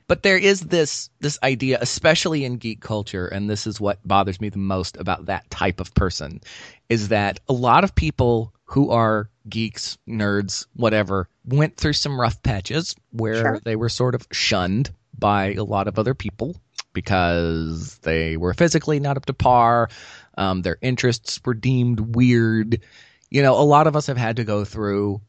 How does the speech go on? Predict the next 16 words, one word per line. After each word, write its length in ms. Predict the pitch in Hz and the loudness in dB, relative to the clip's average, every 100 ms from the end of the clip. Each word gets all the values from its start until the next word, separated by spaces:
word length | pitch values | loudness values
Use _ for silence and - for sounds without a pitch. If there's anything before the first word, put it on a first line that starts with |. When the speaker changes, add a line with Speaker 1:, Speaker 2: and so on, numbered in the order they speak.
| _ | _
Speaker 1:
lack 460 | - 135 120 110 110 | -10 -4 0 0 0
of 100 | 107 | -6
acceptance. 540 | 98 147 139 82 90 | -4 -4 -4 -6 -4
And 100 | 113 123 | -2 0
I 60 | |
think 360 | 131 165 139 - | 0 -2 -2 0
that 220 | 143 131 - | 2 2 -4
forms 400 | 143 156 151 - | -2 -2 -2 -4
two 240 | - 170 | -4 0
personalities. 880 | - 147 135 123 131 78 64 - - _ | 0 0 -6 -8 -6 -8 -10 -18 -20 _
That 180 | 127 123 | -4 -4
forms 240 | 147 131 | -6 -6
the 80 | 135 | -4
personality 500 | 131 123 131 120 120 | -2 -2 -4 -4 -2
that 120 | 120 113 | -4 -4
says, 460 | - 110 110 113 | -2 -2 -2 -8